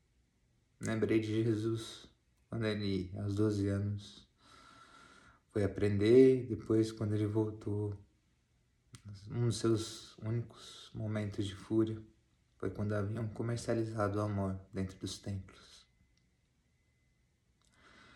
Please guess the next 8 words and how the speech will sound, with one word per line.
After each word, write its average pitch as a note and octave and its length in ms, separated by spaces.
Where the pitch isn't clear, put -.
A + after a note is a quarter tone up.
E B2+ 160
isso, - 420
dois A2+ 220
mil A2+ 220
anos A2+ 280
depois, B2+ 520
continua B2 500
igual. B2+ 480